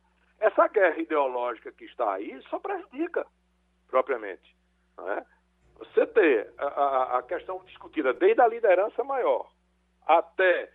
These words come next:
o, o prefeito de, de uma cidade do interior,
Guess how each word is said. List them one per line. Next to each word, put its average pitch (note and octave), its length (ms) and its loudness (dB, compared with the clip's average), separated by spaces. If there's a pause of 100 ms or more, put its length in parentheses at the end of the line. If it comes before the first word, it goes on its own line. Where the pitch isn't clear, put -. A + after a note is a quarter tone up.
(260)
o, F3 260 2
o - 40 0
prefeito D#3 800 -6 (300)
de, C3+ 320 -8
de C#3 120 -14
uma C#3 280 -10
cidade B2+ 340 4
do A2+ 160 -10
interior, A2 680 -4